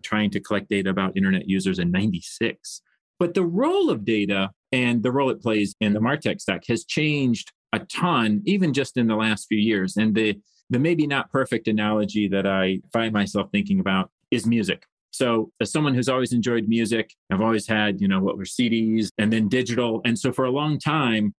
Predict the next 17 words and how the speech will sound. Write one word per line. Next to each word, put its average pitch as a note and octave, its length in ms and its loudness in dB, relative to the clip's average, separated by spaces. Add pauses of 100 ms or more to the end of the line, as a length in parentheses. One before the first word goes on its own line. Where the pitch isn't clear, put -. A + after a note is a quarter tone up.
I - 60 0
had C#3 180 0
to B2 60 0
think D#3 260 -2
a A2+ 40 0
lot B2+ 400 0
about G2+ 440 0 (100)
where D#3+ 260 0
is C#3+ 140 0
it B2+ 100 -4
stored? A#2 680 0
What A2+ 200 -2
hard B2 280 -2
drive A2 380 0
is G#2 160 -2
it G#2 100 0
in? G#2 400 0